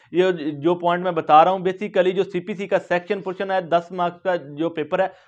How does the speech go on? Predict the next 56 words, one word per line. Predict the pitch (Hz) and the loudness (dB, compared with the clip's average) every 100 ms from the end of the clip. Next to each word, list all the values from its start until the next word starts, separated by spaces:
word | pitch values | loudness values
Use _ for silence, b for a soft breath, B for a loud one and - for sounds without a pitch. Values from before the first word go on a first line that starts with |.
| b | b
वो | 196 | 4
जो | 180 190 | 4 4
हमने | 190 196 196 | 0 -2 -4
ये | 160 202 | 0 0
सारा | 202 180 | 2 2
लिखा | 180 175 | 0 0
है, | 185 | -2
सिर्फ | 185 180 | 0 -2
इसी | 170 165 | -2 -8
में | 151 123 | -6 -4
से | 131 | -4
आना | 101 101 | -4 -6
है। | 101 b b 139 | -8 b b -2
बाकी | 156 165 | 0 0
जो | 190 196 | 0 0
कुछ | 190 190 | 0 -4
थोड़ा | 185 185 | 0 0
बहुत | 190 | 0
मैं | 196 | -2
बोल | 170 175 | -2 0
रहा | 190 | 0
हूँ, | |
वो | 185 | -2
पॉइंट्स | 185 160 175 190 | -2 -2 -2 -4
आप | 180 | -2
साथ | 160 | -2
साथ | 156 175 | -2 -4
लिखते | 175 175 196 | -8 -6 -4
जाएं, | 170 175 175 b b | -2 -4 -6 b b
तो | 196 | -2
ये | 196 | 0
दस | 175 175 175 | 2 0 0
मार्क्स | 175 170 | -4 0
आप | 165 165 | -2 -2
आसानी | 160 147 147 | -4 -4 -4
से | 156 | -2
हासिल | 175 - 165 | -2 -2 -2
कर | 151 | 0
सकते | 143 151 170 | 0 -2 -4
हैं, | |
दस | 156 156 | -4 -4
में | 170 | -8
से | 180 | -8
दस | 156 165 185 | -2 -2 -2
ही | 180 | -4
आसानी | - 135 127 143 139 | -2 -2 -4 -6 -8
से | 139 | -8
हासिल | 123 139 | -8 -6
कर | 139 | -6
सकते | 143 143 170 | -6 -10 -12
हैं, | - b b | -12 b b
कोई | 180 180 | 4 4
इतना | 175 160 | 4 0
मुश्किल | 135 - 135 | -2 -6 -6
नहीं | 113 101 95 | -6 -12 -14
है। | 92 | -18